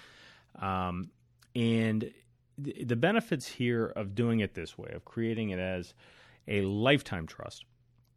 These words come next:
in existence during, um, the grantor, mom and dad's lifetime, is y-, you get a feel for what it's gonna be like. You get to interview the trustees if you want, and we're gonna talk more about trustee choice here in a little bit.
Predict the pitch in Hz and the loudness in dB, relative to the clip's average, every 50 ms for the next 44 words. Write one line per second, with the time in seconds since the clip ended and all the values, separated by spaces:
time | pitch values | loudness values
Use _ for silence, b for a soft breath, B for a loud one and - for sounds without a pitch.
0 | _ _ _ _ _ _ _ - - - - 143 139 151 147 123 113 123 113 - | _ _ _ _ _ _ _ -20 -20 -4 0 2 4 4 4 4 2 0 0 0
1 | - 113 104 98 - - 110 98 98 98 95 92 87 - 104 92 90 87 87 87 | -2 -4 -4 -4 -4 -4 -2 -2 -2 -2 -2 -4 -6 -6 -6 -6 -4 -4 -6 -6
2 | 87 - 101 95 95 90 - - 90 90 85 87 92 95 95 95 92 85 87 87 | -4 -2 -2 -2 -2 -4 -6 -6 -6 -6 -4 -4 -2 -2 -2 -2 -2 -2 -2 -2
3 | 85 85 82 80 - - - - 95 92 92 101 107 107 - - - 87 87 85 | -2 -2 -4 -8 -12 -16 -12 -10 -6 -2 0 2 2 0 0 -4 -8 -8 -8 -8
4 | 87 87 - 92 90 87 87 85 - - - 277 247 131 139 - - _ _ - | -8 -8 -8 -8 -6 -6 -6 -6 -8 -12 -18 -16 -12 -10 -10 -10 -12 _ _ -4
5 | 143 139 131 160 165 151 - - - 147 143 120 - 135 117 120 113 110 98 - | -2 2 4 4 4 4 4 4 4 4 4 4 2 2 4 4 4 4 2 0
6 | - - 107 98 90 87 - _ 104 92 85 80 80 - - - - - - - | -2 -2 0 0 -2 -4 -4 _ -2 -2 -2 -4 -8 -12 -18 -20 -20 -20 -16 -10
7 | 180 120 107 101 113 131 127 - - - - - - 151 147 147 135 117 107 110 | -6 -4 -4 0 0 -2 -2 0 -4 -6 -4 0 0 2 4 4 4 4 4 4
8 | 113 110 110 98 101 - - - 113 101 - - - - 120 104 87 80 76 78 | 4 4 4 2 0 -2 0 -2 -2 -2 -2 -4 -4 -2 -2 -2 -2 -2 -6 -8
9 | 90 90 - - - - 85 - - - - - 98 101 101 98 95 92 - 101 | -10 -12 -12 -12 -12 -12 -12 -12 -14 -14 -10 -6 -4 -2 -2 -2 -2 -2 0 -2
10 | 98 92 - - 101 98 95 90 85 87 80 - - - 104 87 - - 104 98 | -2 0 0 -2 0 0 0 0 0 -2 -4 -4 -4 -2 -2 -2 -2 -2 -4 -4
11 | 87 - - 95 92 - - - 90 82 82 80 82 85 85 85 92 101 92 - | -4 -4 -6 -6 -6 -6 -6 -8 -8 -8 -8 -8 -8 -10 -10 -8 -6 -4 -4 -4
12 | - | -6